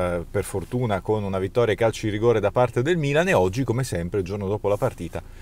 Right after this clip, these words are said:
andremo a, eh, ripercorrere quelli che sono i temi della gara da un punto di vista dei numeri, che ci raccontano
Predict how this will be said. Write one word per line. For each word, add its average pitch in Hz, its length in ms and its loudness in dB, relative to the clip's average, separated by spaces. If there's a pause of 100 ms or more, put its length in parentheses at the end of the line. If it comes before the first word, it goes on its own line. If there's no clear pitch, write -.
(240)
andremo 123 460 6
a, 123 240 8
eh, 101 300 4
ripercorrere 120 760 4
quelli 107 200 0
che 95 100 -4
sono 98 540 -2
i 92 100 -6
temi 127 280 0
della 123 240 4
gara 87 280 0
da 123 100 0
un 127 100 -2
punto 110 240 -6
di 107 80 -6
vista 87 420 -6 (380)
dei 120 220 4
numeri, 107 380 4 (220)
che - 80 -10
ci - 160 -6
raccontano 107 680 0